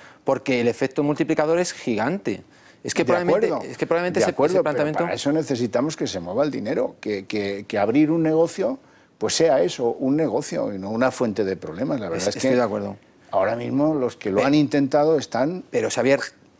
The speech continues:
Speaker 1: estarás de acuerdo también conmigo que probablemente, aparte de que se mueva el dinero, también lo que tenemos que hacer es mover las mentes. Si la gente quiere seguir montando negocios o dirigiendo negocios como lo hacía hace diez años, yo te voy a poner un ejemplo.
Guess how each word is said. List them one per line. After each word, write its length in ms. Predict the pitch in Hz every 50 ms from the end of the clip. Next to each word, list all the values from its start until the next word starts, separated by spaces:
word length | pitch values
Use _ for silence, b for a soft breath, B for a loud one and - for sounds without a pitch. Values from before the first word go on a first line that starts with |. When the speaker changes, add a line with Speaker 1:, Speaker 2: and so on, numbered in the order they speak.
| _ -
Speaker 1:
estarás 300 | 110 - - 127 131 143
de 60 | 151
acuerdo 180 | 143 151 147
también 160 | 143 143 143 127
conmigo 280 | 135 131 135 139 139 131
que 80 | -
probablemente, 500 | - 131 127 135 143 143 - 151 139 - -
aparte 580 | 117 110 110 110 - - - 139 143 - - 160
de 40 |
que 80 | 151 151
se 80 | - 151
mueva 160 | 143 143 135
el 60 | 123
dinero, 260 | 127 127 135 139 135
también 220 | 127 120 117 135 135
lo 60 | 139
que 60 | 131
tenemos 240 | 127 135 135 139 -
que 60 | - 127
hacer 140 | - 143 139
es 80 | 131
mover 260 | 131 117 110 117 120
las 200 | 113 107 98 -
mentes. 460 | 101 98 98 95 90 - 95 - - - B B B B B B B B B B _
Si 140 | - - 135
la 140 | 120 127 -
gente 260 | - 170 170 175 170
quiere 220 | - 170 165 160
seguir 200 | 151 - 147 156 147
montando 440 | 147 143 135 - 143 143 143 139 135
negocios 540 | 131 131 135 143 135 - - 113 110 107 -
o 120 | - 127 120
dirigiendo 500 | 120 117 117 110 - 147 147 151 151 147
negocios 460 | 147 143 147 147 - - 113 104 -
como 180 | 120 117 117
lo 80 | 117 113
hacía 300 | 110 - - 143 143 135
hace 280 | - 135 135 - - 139
diez 240 | 127 120 110 -
años, 380 | 143 139 139 139 143 139 - - _ -
yo 120 | - 131
te 60 | 139 147
voy 40 |
a 40 | 135
poner 160 | 123 120 113
un 60 | 98 95
ejemplo. 380 | 92 - 98 95 92 - -